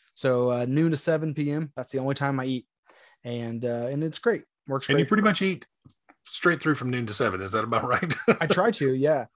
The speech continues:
Speaker 2: Yeah.
Speaker 1: Um, I, but
Speaker 2: Little
Speaker 1: I try
Speaker 2: snack
Speaker 1: to
Speaker 2: here, a little snack there. Super easy, man.
Speaker 1: I try to eat healthy stuff,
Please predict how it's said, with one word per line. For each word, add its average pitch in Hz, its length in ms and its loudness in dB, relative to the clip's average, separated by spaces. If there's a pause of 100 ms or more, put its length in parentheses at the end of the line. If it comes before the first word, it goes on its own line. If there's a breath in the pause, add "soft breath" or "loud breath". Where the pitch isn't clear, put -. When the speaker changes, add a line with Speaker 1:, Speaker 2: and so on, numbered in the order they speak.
(160)
Speaker 2:
Yeah. 113 160 -4 (120)
Speaker 1:
Um, 123 360 -4
I, 160 160 2
but 175 100 -4
Speaker 2:
Little 170 140 4
Speaker 1:
I 175 40 4
try 165 160 4
Speaker 2:
snack 160 60 6
Speaker 1:
to 185 60 4
Speaker 2:
here, 165 180 4
a 156 40 4
little 147 200 2
snack 160 340 0
there. 151 180 2
Super 165 320 2
easy, 147 180 -2
man. 98 240 -6 (320)
Speaker 1:
I 151 80 -4
try 196 180 2
to 208 80 -2
eat 180 120 0
healthy 147 340 0
stuff, 135 480 -4